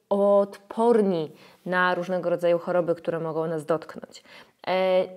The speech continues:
niestety nie ma takich konkretnych badań, w jakim momencie ta autofagia, autofagia się dzieje. Mówi się, że przynajmniej szesnaście godzin potrzeba, żeby, mm, nasz glikogen się obniżył,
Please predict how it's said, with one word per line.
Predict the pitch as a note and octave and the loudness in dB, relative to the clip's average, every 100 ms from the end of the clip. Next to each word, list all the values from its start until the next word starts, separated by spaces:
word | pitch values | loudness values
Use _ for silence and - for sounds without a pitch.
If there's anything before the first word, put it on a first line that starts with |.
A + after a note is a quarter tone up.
| - | -4
niestety | G#3+ A#3 A#3+ F#4+ - | 0 0 0 0 0
nie | A#3+ B3 E4 | 2 0 0
ma | F4+ C#4 | -2 -4
takich | C4 - - | -8 -10 -8
konkretnych | G3+ F3+ B3+ A#3+ G3+ | -8 -4 -4 -4 -4
badań, | E3+ G#3 G3 G3 F#3 | 0 0 0 -2 -2
w | |
jakim | G3 A#3 A#3 | -2 -2 -2
momencie | G#3 F#3+ F#3+ G3 F#3+ | -2 -2 -2 -4 -6
ta | G3 | -6
autofagia, | F3+ F3+ F#3 - F3+ G3 - | -4 -6 -8 -8 -6 -8 -4
autofagia | F#3+ F#3 F#3 F#3+ F#3+ F3 | -2 -2 -4 -4 -2 -2
się | F3 F3 F3+ | -4 -4 -4
dzieje. | F3 E3+ D#3 A#3 - - - - | 0 2 2 -2 -8 -20 -20 -4
Mówi | A3 B3 B3+ | 0 0 0
się, | A#3 A3+ | -4 -4
że | G3+ G3 | -4 -6
przynajmniej | G3+ - G3 G3 G3 A#3 A#3 G#3+ G#3 - | -8 -8 -6 -4 -2 -2 0 -2 -4 -10
szesnaście | - F#3+ - F#3+ G#3 G#3 G3 | -8 -8 -4 -4 -6 -6 -2
godzin | F#3 G3+ F#3+ F3+ | 0 0 0 -4
potrzeba, | F3 - - D#3+ E3 G#3+ - - - - | -8 -8 -8 -4 -2 -2 -6 -20 -20 -8
żeby, | G3 G#3 G#3+ G#3+ G#3+ - | -2 2 2 0 -4 -6
mm, | F#3+ F#3+ F#3+ F#3+ | -4 -4 -4 -2
nasz | F#3+ F#3+ - - | -2 -4 -6 -8
glikogen | F3 E3+ - F#3+ F#3 A3 A3+ A3+ | -6 -6 0 0 2 0 0 -4
się | B3+ A#3+ | -2 0
obniżył, | A#3 A#3+ B3 A#3 A#3+ A#3+ | 0 0 2 4 4 2